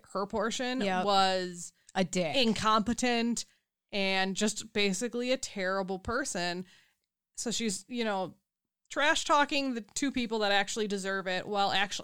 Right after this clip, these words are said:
Speaker 1: while also making a case for herself to be the best manager of her son's monies.
Speaker 2: I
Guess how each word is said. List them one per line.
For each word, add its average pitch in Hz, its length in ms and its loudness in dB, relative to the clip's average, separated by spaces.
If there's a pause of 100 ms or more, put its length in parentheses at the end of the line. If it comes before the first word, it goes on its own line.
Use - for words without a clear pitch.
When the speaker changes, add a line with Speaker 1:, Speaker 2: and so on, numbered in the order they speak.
(100)
Speaker 1:
while 214 280 -2
also 226 380 2
making 214 340 0
a 196 60 -2
case 196 360 -6
for 196 160 -8
herself 196 680 2 (300)
to 302 80 -2
be 359 120 4
the 359 120 0
best 339 300 4
manager 302 440 4
of 269 140 6
her 269 120 2
son's 254 360 2
monies. 226 520 0 (1040)
Speaker 2:
I 294 240 6